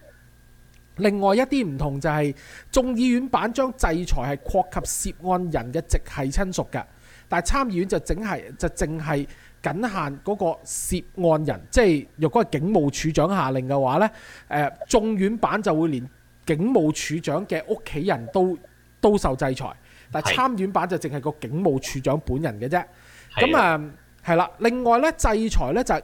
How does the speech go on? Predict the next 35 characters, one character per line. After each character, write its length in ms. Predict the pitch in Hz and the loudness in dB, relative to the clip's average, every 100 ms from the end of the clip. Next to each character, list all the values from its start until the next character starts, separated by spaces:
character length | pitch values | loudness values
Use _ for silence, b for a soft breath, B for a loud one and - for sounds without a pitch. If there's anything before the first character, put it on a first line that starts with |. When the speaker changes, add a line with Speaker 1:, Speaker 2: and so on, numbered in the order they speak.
| - | -4
Speaker 1:
五 300 | 160 165 233 | -4 -2 0
年 260 | 185 131 | 2 0
之 160 | 143 254 | 0 2
後 160 | 202 147 | 2 2
就 120 | 143 | 2
會 120 | 143 | 0
過 300 | 156 156 151 | 2 2 2
期 260 | - 113 117 | 2 0 0
㗎 20 | |
噃。 160 | 143 151 - B B B - | 0 0 0 B B B -6
而 40 | 156 151 | -4 -2
國 260 | - 247 160 | 2 2 4
務 200 | 180 208 | 0 0
卿 100 | 285 | 2
嘅 180 | 240 - | 0 4
報 280 | 208 208 | 4 4
告 320 | 190 220 202 233 | 2 4 6 4
呢， 100 | 262 B B | 2 B B
喺 200 | - 240 | -2 -2
參 500 | - - 311 294 285 | 0 0 2 2 0
院、 240 | 220 170 226 | -2 -4 -4
參 320 | - - 269 | 0 2 2
議 100 | 233 | 0
院 200 | 170 196 | 0 -2
版 240 | 208 127 165 | -2 -2 -2
呢， 100 | 214 b b | -4 b b
國 140 | 233 | -2
務 200 | 208 220 | 2 2
卿 100 | 269 | 2
嘅 100 | 254 - | 0 2
報 140 | 185 | 0
告 160 | 175 170 | 2 0
係 160 | 143 | -2
唔 200 | 113 113 | -6 -10
使 260 | 123 143 151 | -4 -2 -2